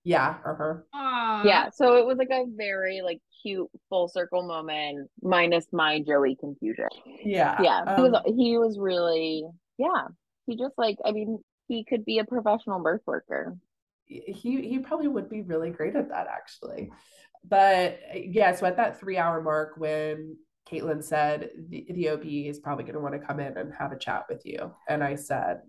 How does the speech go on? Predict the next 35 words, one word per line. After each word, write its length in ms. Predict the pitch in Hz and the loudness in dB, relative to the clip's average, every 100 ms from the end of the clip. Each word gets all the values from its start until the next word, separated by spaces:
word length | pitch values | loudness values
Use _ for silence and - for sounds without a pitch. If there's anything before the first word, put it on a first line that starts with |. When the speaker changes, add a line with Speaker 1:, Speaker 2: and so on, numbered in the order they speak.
| _ _ _ | _ _ _
Speaker 1:
I, 320 | 151 156 147 - _ - | 0 0 0 -8 _ -8
I, 180 | 160 160 147 _ 175 | -4 -4 -6 _ -6
I 100 | 175 | -2
think 220 | 226 226 | -2 2
all 180 | 214 190 | 4 4
I 120 | 156 | 2
said 380 | - 143 147 151 | -2 -4 -6 -8
was, 300 | 143 147 - | -8 -10 -12
"Do 200 | - 156 | -12 -8
I 60 | 139 | -8
have 400 | - 139 127 - | -6 -8 -8 -10
to?" 360 | 147 151 214 233 _ _ _ _ _ - | -8 -6 -6 -8 _ _ _ _ _ -6
And 140 | 151 | -2
I 100 | 147 | 0
said, 460 | 147 151 147 139 - - - _ | 0 0 0 0 -6 -16 -20 _
"I 100 | 143 | -6
can't," 640 | 143 - 143 156 - 302 - - _ _ _ - | -6 -8 -10 -4 -2 -2 -6 -18 _ _ _ -10
maybe. 560 | 180 220 240 277 285 294 | -8 -4 -4 -2 -2 0
I 80 | - | 0
don't 120 | 262 | 2
even 220 | 302 214 | 0 0
know 220 | 156 156 | 0 0
if 100 | 160 | 0
I 80 | 147 | -4
vocalized 540 | 147 147 147 143 143 | -6 -8 -6 -6 -4
that. 300 | 143 147 160 - _ _ _ | -4 -4 -4 -8 _ _ _
And 100 | 175 | -4
it 100 | 202 | -2
was 220 | 254 262 175 | -2 -4 0
not 400 | 156 170 165 - | 2 4 4 2
that 100 | 160 | 0
I 160 | 156 | 0
was 220 | 160 160 | 0 -4
not 300 | 160 147 - - - | -4 -4 -4 -8 -10
open 600 | 170 170 185 190 196 | -6 -4 -4 -4 -4